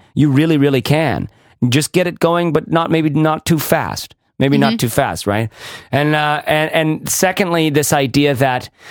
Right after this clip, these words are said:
Speaker 1: that what can I do right now? Well, what if you just tr-, looked for places you could help people right now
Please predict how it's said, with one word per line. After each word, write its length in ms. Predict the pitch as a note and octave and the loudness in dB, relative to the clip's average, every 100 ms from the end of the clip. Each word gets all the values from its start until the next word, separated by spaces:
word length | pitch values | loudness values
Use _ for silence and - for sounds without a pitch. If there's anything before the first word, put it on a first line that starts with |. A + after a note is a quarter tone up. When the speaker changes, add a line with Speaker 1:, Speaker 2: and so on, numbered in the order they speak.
| - - | -20 -10
Speaker 1:
that 380 | - C3 B2 A#2 - | -2 0 0 -4 -4
what 540 | B2 A#2 B2 D3+ F#3 | -2 0 2 0 0
can 180 | F3 D#3+ | 0 0
I 100 | D3 | 0
do 200 | C3 C#3+ | 2 2
right 200 | C#3 C3+ | 2 0
now? 180 | C3+ D3+ | 0 0
Well, 140 | C#3 | 0
what 220 | B2 D3 | 2 2
if 160 | E3+ F#3+ | 0 0
you 140 | G3+ | 0
just 420 | F3 D#3 D3 - - | 0 0 -2 -6 -6
tr-, 200 | - - | -8 -4
looked 480 | B2 C3 D#3 - - - | 0 0 0 -6 -14 -8
for 400 | - C#3 C3+ - - G#2+ | -2 0 0 -4 -14 -12
places 520 | - C#3 C3 C3+ G#2+ | -2 -2 0 0 0
you 100 | A#2+ | 0
could 200 | A#2 B2 | 0 0
help 420 | G2+ F2+ A#2+ A#2 - - | 0 0 0 -2 -6 -10
people 420 | - A2 - E2+ | -4 -2 -2 -4
right 320 | - F#2+ D#2+ - | -2 -2 -2 -2
now 340 | G2 C#2 - | -2 -2 -8